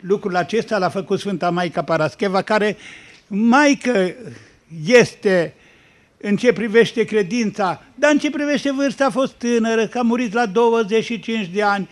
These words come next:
după ce s-a nevoit mult și și-a pus problema credinței foarte serios. Am zis că întâlnirea dumneavoastră este între două sărbători. Ieri a fost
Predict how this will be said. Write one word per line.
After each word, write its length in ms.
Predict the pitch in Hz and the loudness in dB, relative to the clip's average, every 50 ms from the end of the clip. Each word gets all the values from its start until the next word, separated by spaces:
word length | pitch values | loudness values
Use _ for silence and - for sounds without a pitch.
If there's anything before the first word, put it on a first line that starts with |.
| - - - - _ | -14 -20 -20 -20 _
după 280 | - 294 285 277 277 269 | -8 -8 -2 0 0 0
ce 180 | 196 254 269 | 2 0 -2
s-a 180 | - - 262 262 | -2 -2 -2 0
nevoit 440 | 240 240 233 220 254 294 294 269 233 | 0 0 0 0 -2 -4 -4 -4 -2
mult 420 | 254 320 330 320 294 - - - _ _ _ _ _ _ _ _ _ _ _ _ _ _ _ _ _ _ _ _ - _ _ _ _ _ _ _ _ _ _ _ _ _ _ _ _ | -2 -2 -2 -4 -6 -8 -14 -20 _ _ _ _ _ _ _ _ _ _ _ _ _ _ _ _ _ _ _ _ -20 _ _ _ _ _ _ _ _ _ _ _ _ _ _ _ _
și 500 | - - - - 240 240 226 214 185 151 | -14 -8 -4 -2 0 0 0 -2 -4 -6
și-a 220 | - - 214 190 165 | -6 -2 -2 -2 -2
pus 220 | - 240 262 - | -2 -6 -8 -8
problema 500 | - - 190 190 170 180 202 208 196 175 | -6 -6 -6 -4 -2 0 0 0 0 -2
credinței 540 | - - 170 156 135 165 175 156 - 151 143 | -4 -6 -8 -8 -6 -4 -4 -4 -6 -6 -8
foarte 460 | - - 160 135 123 110 - 147 127 | -8 -6 -6 -6 -6 -8 -10 -14 -16
serios. 420 | - - 143 120 110 117 107 98 - _ - - - | -14 -14 -14 -12 -12 -12 -12 -12 -16 _ -20 -20 -4
Am 180 | - 226 226 226 | 0 2 2 4
zis 160 | 262 285 - | 2 0 -2
că 520 | - - 277 262 254 240 220 185 160 151 - - _ _ - - _ _ _ _ | 0 4 6 8 8 6 4 0 -2 -6 -10 -18 _ _ -20 -20 _ _ _ _
întâlnirea 920 | - 196 190 147 220 208 208 240 285 269 269 233 202 175 156 135 131 - - - - - 160 156 | -6 -6 -2 0 0 2 4 4 4 4 4 4 4 2 0 -2 -6 -10 -14 -20 -20 -18 -16 -8
dumneavoastră 800 | 156 240 254 240 220 202 185 160 151 208 269 277 269 - 294 269 | -2 0 2 2 2 2 0 0 2 2 0 0 0 -2 0 2
este 360 | 254 247 233 254 254 - - 262 | 2 2 2 0 0 0 0 -2
între 180 | 262 - 269 | 0 0 -2
două 220 | 294 247 302 302 302 | 0 2 2 2 4
sărbători. 540 | - 294 294 277 285 285 - 262 226 175 123 - - - - | 4 2 2 4 4 4 4 4 2 2 0 -6 -14 -20 -6
Ieri 240 | - 240 277 277 262 | 0 4 6 8 8
a 80 | 240 202 | 8 6
fost 360 | - 269 285 262 214 - | 6 6 4 4 4 4